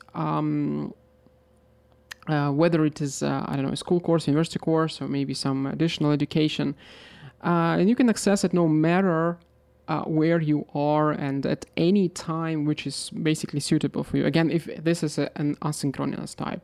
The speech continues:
And this is especially important, not only just to save you time and this comfortability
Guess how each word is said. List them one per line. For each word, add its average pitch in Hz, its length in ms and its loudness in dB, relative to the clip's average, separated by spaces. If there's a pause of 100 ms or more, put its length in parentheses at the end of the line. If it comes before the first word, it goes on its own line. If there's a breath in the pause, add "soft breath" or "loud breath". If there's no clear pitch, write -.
(1040 loud breath)
And 175 320 4
this 233 240 0
is 285 100 2
especially 202 760 0
important, 175 1120 0
not 240 240 2
only 214 320 4
just 180 560 -2
to 151 480 0
save 254 400 0
you 247 100 2
time 185 1000 2
and 139 240 -2
this 143 140 -4
comfortability 151 1300 0